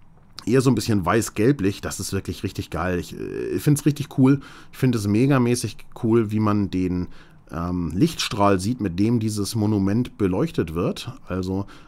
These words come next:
ähm, da stört's mich noch nicht mal, dass da oben ja anscheinend alles noch im Bau ist irgendwie und eingerüstet oder ich weiß nicht, was da oben alles los ist, aber es ist ja, sieht ja ganz komisch aus. Ähm, wie der Wald angeleuchtet ist, gefällt mir auch ganz gut.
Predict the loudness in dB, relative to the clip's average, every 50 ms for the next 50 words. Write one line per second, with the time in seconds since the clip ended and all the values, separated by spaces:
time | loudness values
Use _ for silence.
0 | -18 -10 -8 -4 -4 -4 -4 -4 -2 0 2 0 2 2 0 2 2 2 2 2
1 | 2 0 0 0 0 0 2 2 2 2 2 0 0 -2 -2 -4 -2 0 2 2
2 | 4 4 2 2 2 2 4 6 6 6 4 2 0 -2 -2 0 0 0 -2 0
3 | 2 4 4 6 6 6 6 4 0 0 2 0 0 0 0 -2 -4 -2 -2 -2
4 | 0 0 0 0 0 -2 -2 -2 -4 -4 -4 -4 -4 -4 -4 -4 -4 -2 -4 -4
5 | -4 -4 -4 -4 -4 -6 -6 -4 -2 -2 0 -2 -2 -2 -2 -2 -2 -2 -2 -4
6 | -6 -4 -4 -4 -2 -2 -4 -2 -2 -2 0 -2 -2 -4 -6 -6 -6 -6 -6 -10
7 | -16 -20 -20 -20 -20 -20 -20 -20 -14 -8 -4 -2 -2 -2 -4 -6 -10 -20 -12 -4
8 | -2 2 2 4 4 4 4 2 2 2 2 2 2 2 4 2 2 0 -2 -6
9 | -8 -8 -6 -6 -6 -6 -4 -4 -6 -4 -4 -4 -4 -4 -4 -2 -4 -6 -4 -2
10 | -2 -2 -4 -4